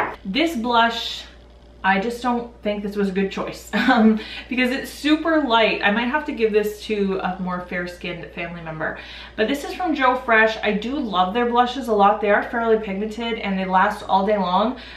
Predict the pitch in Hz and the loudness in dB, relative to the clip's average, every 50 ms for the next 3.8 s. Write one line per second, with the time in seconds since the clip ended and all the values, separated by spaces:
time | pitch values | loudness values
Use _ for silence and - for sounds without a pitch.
0 | - - - 190 190 185 185 185 185 175 160 - 175 - - 233 277 - - - | -18 -10 0 2 4 4 4 2 0 -2 -4 -4 -4 -2 -2 -2 -6 -6 -4 -2
1 | 440 440 427 427 427 - 330 311 277 240 - - - 254 240 226 233 220 202 175 | 0 2 2 2 0 2 2 2 2 0 -6 -8 -4 -4 0 2 2 2 2 2
2 | 170 170 170 170 185 190 202 196 - - - - - 220 214 - - - 262 330 | 0 0 2 0 0 -2 -2 -6 -8 -14 -4 -2 -2 -2 -2 -4 -4 -4 -2 -2
3 | 415 453 440 - - 240 226 233 240 240 220 202 - - - | -2 -4 -4 -2 -2 0 2 2 4 4 2 2 0 -4 -8